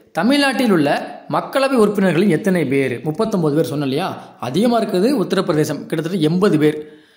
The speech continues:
நம்ம தமிழ்நாட்டுக்கு அதுல பாதி எவ்வளவு? நாற்பது பேர், முப்பத்தொன்பது பேர் ஞாபகம் வச்சுக்கலாமா? கிட்டத்தட்ட நாற்பதாயிரத்துல முப்பத்தொன்பது பேர் ஞாபகம் வச்சுக்கோங்க, மறக்காது.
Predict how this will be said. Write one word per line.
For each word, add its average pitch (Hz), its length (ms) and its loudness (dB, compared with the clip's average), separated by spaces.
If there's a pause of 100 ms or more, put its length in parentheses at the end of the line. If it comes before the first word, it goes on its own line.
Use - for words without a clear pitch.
(160)
நம்ம 208 260 0
தமிழ்நாட்டுக்கு 233 280 2
அதுல 208 200 2
பாதி 208 320 2
எவ்வளவு? 208 560 2
நாற்பது 165 420 0
பேர், 139 200 -2
முப்பத்தொன்பது 151 460 -4
பேர் 139 120 -2
ஞாபகம் 127 260 -4
வச்சுக்கலாமா? 180 160 0
கிட்டத்தட்ட 160 380 -4
நாற்பதாயிரத்துல 147 800 -2
முப்பத்தொன்பது 151 520 -2
பேர் 139 80 -2
ஞாபகம் 131 260 -6
வச்சுக்கோங்க, 143 140 -2
மறக்காது. 113 480 -6